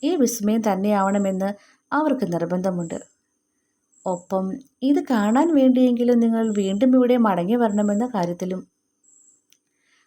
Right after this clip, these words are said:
ആ കണക്കുകൂട്ടലുകൾ തെറ്റിയിട്ടില്ല. പ്രധാന കവാടത്തിനുള്ളിലേക്ക് കടന്നാൽ ആരുടെയും കണ്ണുകൾ ആദ്യം പതിക്കുന്നത് ഈ അത്ഭുത പ്രതിമയിലായിരിക്കും.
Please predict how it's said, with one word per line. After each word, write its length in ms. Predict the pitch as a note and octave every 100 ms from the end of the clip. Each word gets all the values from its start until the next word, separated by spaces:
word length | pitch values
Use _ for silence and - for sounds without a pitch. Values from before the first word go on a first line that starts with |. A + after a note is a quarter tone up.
| _ _
ആ 100 | C#4+ G4
കണക്കുകൂട്ടലുകൾ 920 | - D4 C4 C#4+ C#4 C#4+ C#4+ C#4+ C#4+
തെറ്റിയിട്ടില്ല. 640 | C#4+ F#3 - G#3 A3 E3 E3+ - _ _ _ _ _ _ _ _
പ്രധാന 360 | G3 F3 G3 G#3+
കവാടത്തിനുള്ളിലേക്ക് 920 | A#3+ A#3+ A3+ A#3 A3+ A#3+ A#3+ A#3 A#3+ A#3+
കടന്നാൽ 440 | A3 G3 F#3+ G3 G3+ _ _
ആരുടെയും 600 | B3+ C#4+ E4 C#4 G#3+ B3
കണ്ണുകൾ 400 | B3+ G#3 G3 G#3
ആദ്യം 320 | G3+ F3+ F3 G#3+
പതിക്കുന്നത് 540 | G#3+ G#3 G3+ F#3+ F#3+ G3+ _ _ _ _ -
ഈ 80 | D4 E4
അത്ഭുത 380 | A#3 G3 G#3 A#3+
പ്രതിമയിലായിരിക്കും. 920 | A#3 F3 F3+ F#3 A3 G3 F3 - -